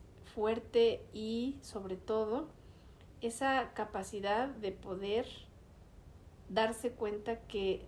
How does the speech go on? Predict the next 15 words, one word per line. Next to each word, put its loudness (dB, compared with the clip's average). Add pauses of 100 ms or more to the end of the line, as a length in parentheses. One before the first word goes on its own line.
detrás 0
de 4
cada 0
proceso -6
que -8
se -4
vive -4 (960)
hay 2
luz. -6 (600)
Y 4
esa 6
luz 2
nos 2
permite 0
identificar -2